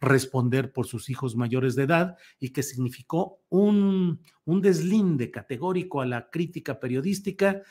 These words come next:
sobre todo en el caso de Carmen Aristegui y de la revista Proceso.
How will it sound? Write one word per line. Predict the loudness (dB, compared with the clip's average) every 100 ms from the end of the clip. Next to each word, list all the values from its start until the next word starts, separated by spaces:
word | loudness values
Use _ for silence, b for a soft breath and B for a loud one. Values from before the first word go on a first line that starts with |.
| B -6
sobre | 0 0 2
todo | 4 4 2 0
en | 0
el | 0
caso | -2 -2 0 -2 -4 B B
de | -2 0
Carmen | 4 4 4 4
Aristegui | 0 -2 0 2 2 -2 -2
y | -2 0
de | 0
la | -2
revista | -2 -6 -6 -10 -12
Proceso. | -16 -14 -12 -12